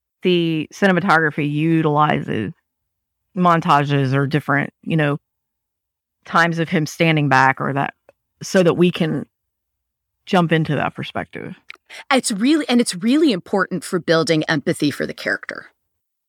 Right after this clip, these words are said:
Speaker 2: because not only does it, do the epilogues often show us what he's observing, how he's emotionally reacting to things, or what he's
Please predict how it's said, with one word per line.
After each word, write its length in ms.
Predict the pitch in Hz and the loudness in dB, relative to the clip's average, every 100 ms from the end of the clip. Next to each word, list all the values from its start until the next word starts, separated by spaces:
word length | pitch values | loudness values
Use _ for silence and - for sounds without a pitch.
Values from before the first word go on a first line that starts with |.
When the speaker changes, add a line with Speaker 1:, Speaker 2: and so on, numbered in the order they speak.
| _ 156 | _ -10
Speaker 2:
because 840 | 214 - 202 175 170 165 160 - - _ _ - | -10 -2 2 4 2 0 -6 -14 -20 _ _ -10
not 260 | 196 240 285 | 0 2 4
only 320 | 330 233 202 | 2 2 0
does 260 | - 170 185 | 0 -4 -2
it, 160 | 170 _ _ _ - | -6 _ _ _ -16
do 140 | - 208 | -8 -4
the 100 | 180 | -2
epilogues 440 | - 208 156 156 | -2 0 0 0
often 260 | 170 165 151 | -4 -4 -6
show 280 | - - 170 | -4 0 0
us 720 | - 156 143 139 - - - - _ _ _ _ _ _ - | 2 0 0 -2 -6 -8 -10 -12 _ _ _ _ _ _ -2
what 200 | 202 196 | 0 0
he's 280 | - 226 180 | 0 0 2
observing, 720 | 165 151 165 160 175 269 330 - _ - _ - | 0 -2 -2 -2 2 2 2 -2 _ -20 _ -2
how 200 | 190 185 | 0 0
he's 240 | 208 190 | -2 -4
emotionally 480 | 185 180 180 - 175 | -4 -4 -6 -4 -4
reacting 540 | 147 143 170 - 220 | -2 -2 -2 -4 -6
to 120 | - | -4
things, 580 | 226 240 233 240 240 233 165 - 170 165 - | -2 0 2 4 2 -2 -10 -16 -16 -12 -2
or 320 | 185 170 156 | 0 2 0
what 220 | 131 180 - | 0 -4 -4
he's 320 | 208 170 | -10 -10